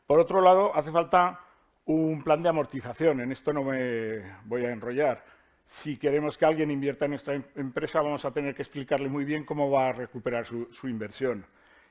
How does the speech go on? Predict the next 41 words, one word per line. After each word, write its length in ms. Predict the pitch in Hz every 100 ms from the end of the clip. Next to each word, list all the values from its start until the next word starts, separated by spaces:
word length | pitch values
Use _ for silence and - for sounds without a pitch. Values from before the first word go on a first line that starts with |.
| -
Y 80 |
va 100 | 135
a 40 | 156
hacer 260 | 151 156 -
falta 340 | - 156 135 139
también 380 | 143 151 160 -
un 140 | 156 151
contrato. 580 | 131 113 120 - 87 - _ _ _ _ _ _ _ _ _ - - -
Un 140 | - 131
contrato 680 | 165 165 185 185 202 208 - _ _
que 120 | 147
tiene 240 | 160 151
que 100 | 139
regir 320 | 160 151 147 135
esta 220 | - 131
relación. 560 | 123 117 110 160 120 92 _ _ _ _
Tiene 200 | - 147
que 80 | 139
recoger 460 | 143 139 143 156 147
las 180 | 131 120
normas 380 | 147 151 143
que 80 | -
van 180 | 131 131
a, 600 | 131 131 123 120 107 101 -
por 100 | 123
las 160 | 120
que 80 | -
se 120 | 120
va 180 | 123 127
a 40 | 123
funcionar, 800 | 139 127 135 139 175 202 - _ _ _ _ _ _ _ -
tiene 260 | 151 147
que 300 | 147 147 143
recoger 400 | 135 139 131 156
los 300 | 151 127 -
derechos 340 | 120 131 127 139
y 60 |
obligaciones 560 | 135 135 131 131 143 131
de 60 | 127
ambas 240 | 139 147
partes 500 | - 151 - 180 -